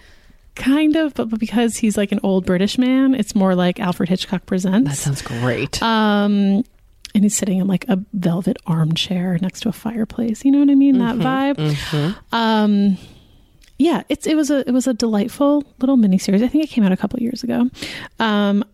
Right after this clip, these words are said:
Speaker 1: I also caught up on Better Things, which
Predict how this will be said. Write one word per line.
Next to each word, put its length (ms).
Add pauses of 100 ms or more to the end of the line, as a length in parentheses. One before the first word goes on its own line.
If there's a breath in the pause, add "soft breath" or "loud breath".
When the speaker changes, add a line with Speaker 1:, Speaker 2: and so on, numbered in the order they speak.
Speaker 1:
I 100
also 800
caught 260
up 160
on 120
Better 240
Things, 680 (760)
which 540